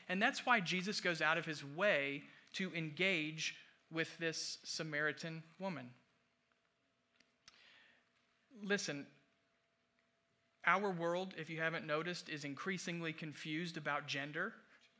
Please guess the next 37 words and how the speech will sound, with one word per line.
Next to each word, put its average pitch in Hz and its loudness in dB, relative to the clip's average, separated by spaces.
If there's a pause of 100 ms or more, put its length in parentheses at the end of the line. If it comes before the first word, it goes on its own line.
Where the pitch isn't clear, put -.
(2000)
So 185 0
this 202 2
is 220 0
an 202 0
important 185 0
point 185 0
for 170 -4
the 160 -4
church 175 0
to 170 -4
recover 160 0 (260)
and 151 -4
emphasize. 151 -4 (800)
This 170 -8
is 185 -4
not 208 2
the 190 0
main 175 0
point 175 -4
of 156 -4
the 156 0
passage, 139 -2
but 151 -2
it's - -6
an 175 -4
important 170 -6
point 156 -4
considering 147 -4
where 143 0
we're 139 -2
at 139 0
culturally. 135 -6 (800)
The 170 2
world 165 4
is 160 -2
telling 190 0
us - -4